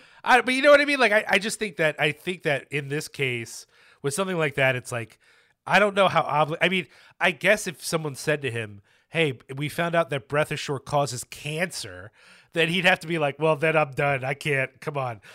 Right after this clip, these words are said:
But if someone's like, "Hey, I heard this stuff doesn't work," come on, I don't care about that. That doesn't bum me out. It's thirteen bucks that someone should have known better than to spend. That's not a big deal.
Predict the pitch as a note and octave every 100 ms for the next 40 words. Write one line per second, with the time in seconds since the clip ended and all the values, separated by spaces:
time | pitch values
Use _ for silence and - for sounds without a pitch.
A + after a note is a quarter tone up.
0 | - _ F3 F3 - A3 F3+ F3+ B3 G#3
1 | F#3 G3+ F#3 - F#3+ F3+ D#3 C#3+ G3 D3+
2 | - - _ F#4 B2+ G#2+ G#2+ F3 G3 A#2
3 | A#2 G2+ G2 G2 A#2+ A#2 B2+ G3 F#3 C#3+
4 | C3+ B2+ B2 B2 C3 C3 - C3+ - -
5 | - _ - G3 F#3+ G3+ E3 C3 D3 -
6 | B2+ - C3+ C3 C3+ B2 B2 A#2 A#2+ A#2
7 | A2 G2+ - - A#2 A2+ - - - E3
8 | E3+ D#3+ C#3 A#2+ B2+ - C3+ B2